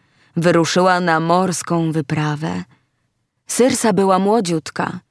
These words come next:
ale jak wszystkie dzieci na południu, nauczyła się pływać, zanim zaczęła chodzić. Woda była ciepła, gwiazdy odbijały się na jej powierzchni,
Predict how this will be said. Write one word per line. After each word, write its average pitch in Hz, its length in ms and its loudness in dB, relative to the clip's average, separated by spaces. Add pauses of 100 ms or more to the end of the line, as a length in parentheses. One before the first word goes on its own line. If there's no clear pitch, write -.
(220)
ale 180 240 2
jak 170 200 -2
wszystkie 190 460 -2
dzieci 190 280 -2
na 175 100 2
południu, 175 640 0 (260)
nauczyła 202 440 2
się 185 160 -2
pływać, 170 600 0
zanim 165 520 0
zaczęła 214 500 0
chodzić. 165 760 -2 (720)
Woda 175 320 2
była 170 300 2
ciepła, 185 640 -6 (320)
gwiazdy 190 560 0
odbijały 175 580 0
się 170 140 -2
na 165 100 0
jej 165 200 0
powierzchni, 170 760 -4